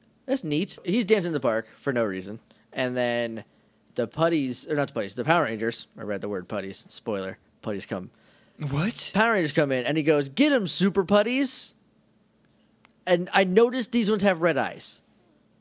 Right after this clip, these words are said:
Speaker 2: I also noticed during this fight that one of them was really extra tiger striped.
Speaker 1: Was, so they must have been Super Putties.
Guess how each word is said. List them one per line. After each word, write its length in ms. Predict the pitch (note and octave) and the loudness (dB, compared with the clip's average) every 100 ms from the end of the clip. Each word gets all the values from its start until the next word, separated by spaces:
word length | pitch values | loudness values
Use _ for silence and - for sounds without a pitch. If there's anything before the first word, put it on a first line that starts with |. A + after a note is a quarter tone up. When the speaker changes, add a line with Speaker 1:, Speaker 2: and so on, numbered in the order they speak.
| _ _ _ - - | _ _ _ -20 -2
Speaker 2:
I 80 | D3 | 2
also 260 | F3 F#3+ F3+ | 2 0 -2
noticed 440 | E3+ D#3+ D3 - | -2 -2 -4 -4
during 260 | C#3+ B2+ C3 | -4 -4 -6
this 140 | B2+ | -8
fight 280 | - B2 A2+ | -4 -4 -2
that 200 | A#2 A#2+ | -6 -4
one 240 | B2+ E3+ | -2 0
of 200 | F#3+ D3 | -2 -4
them 400 | B2+ A#2+ G#2+ G#2 G#2 _ _ _ _ _ - | -2 -2 -2 -8 -14 _ _ _ _ _ -10
was 260 | A2+ G#2+ | -10 -10
really 800 | A#2+ A#2+ C#3 F3 F#3 F3 F3 D#3+ - | -12 -10 -6 -2 0 0 -4 -6 -8
extra 380 | E3+ - - D#3 | -8 -6 -6 -8
tiger 420 | D3 D3 C3+ B2+ | -4 -2 -2 -4
striped. 580 | - B2+ G2+ - - - _ _ _ _ _ _ _ _ - | -6 -6 -6 -8 -14 -14 _ _ _ _ _ _ _ _ -2
Speaker 1:
Was, 400 | C#3+ E3+ D3+ B2 | 2 4 2 -4
so 180 | C#3+ E3 | 0 2
they 100 | E3 | 2
must 200 | E3 D#3 | 2 0
have 80 | D3 | 0
been 100 | C#3+ | 0
Super 240 | E3+ F3+ | 0 -2
Putties. 460 | - - - - | -4 -10 -12 -16